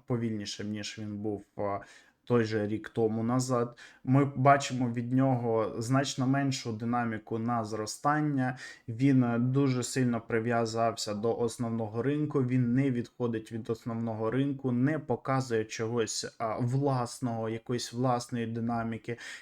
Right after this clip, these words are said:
як, е, це робить той же Суй, який може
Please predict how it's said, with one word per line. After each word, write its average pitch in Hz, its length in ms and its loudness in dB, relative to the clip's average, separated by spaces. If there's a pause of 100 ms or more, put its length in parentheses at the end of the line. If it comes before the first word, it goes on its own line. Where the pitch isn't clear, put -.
як, 120 280 -2
е, 110 300 2
це 117 320 0
робить 113 360 0
той 117 200 4
же 110 180 -4
Суй, 117 300 -4
який 110 420 -6 (220)
може 117 540 0